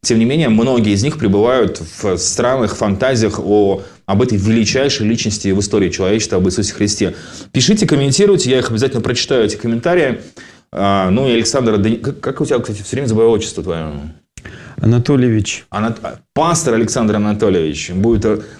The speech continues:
Speaker 1: раз-, развенчивать все эти мифы, все эти страшные, ужасные штуки, которые только, а, можно сказать об Иисусе Христе. Саш, скажи, пожалуйста, какие ты вот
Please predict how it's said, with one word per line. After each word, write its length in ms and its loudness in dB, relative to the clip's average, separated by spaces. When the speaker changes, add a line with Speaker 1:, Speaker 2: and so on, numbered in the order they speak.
Speaker 1:
раз-, 360 0
развенчивать 840 2
все 220 -2
эти 160 -4
мифы, 340 0
все 160 -4
эти 100 -4
страшные, 600 0
ужасные 540 -2
штуки, 460 -2
которые 360 2
только, 400 0
а, 200 -2
можно 420 2
сказать 260 -2
об 120 2
Иисусе 240 -2
Христе. 440 0
Саш, 280 -2
скажи, 260 2
пожалуйста, 480 2
какие 380 0
ты 200 0
вот 220 0